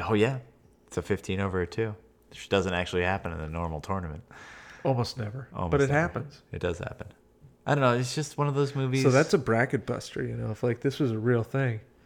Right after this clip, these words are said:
Speaker 2: and you chose, uh,
Speaker 1: I mean, Rise of the, I, like I said, I loved all of that trilogy.
Speaker 2: You chose the fifteen over the two. I'd be, I'd be through.
Speaker 1: Yeah.
Speaker 2: All right, so now we're back to Arrival and Ragnarok.
Speaker 1: Yeah,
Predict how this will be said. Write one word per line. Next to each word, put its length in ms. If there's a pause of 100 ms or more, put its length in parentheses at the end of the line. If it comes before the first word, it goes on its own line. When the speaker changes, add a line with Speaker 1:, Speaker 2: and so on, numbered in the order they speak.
(560)
Speaker 2:
and 120
you 160
chose, 600
uh, 340 (120)
Speaker 1:
I 60
mean, 160
Rise 320
of 100
the, 180
I, 80 (140)
like 160
I 60
said, 240
I 60
loved 600 (160)
all 600
of 140
that 200
trilogy. 240
Speaker 2:
You 60
chose 240
the 80
fifteen 440
over 200
the 80
two. 240
I'd 160
be, 200
I'd 200
be 80
through. 360 (540)
Speaker 1:
Yeah. 200 (960)
Speaker 2:
All 80
right, 100
so 300
now 220
we're 80
back 320
to 160
Arrival 500
and 100
Ragnarok. 720 (1900)
Speaker 1:
Yeah, 260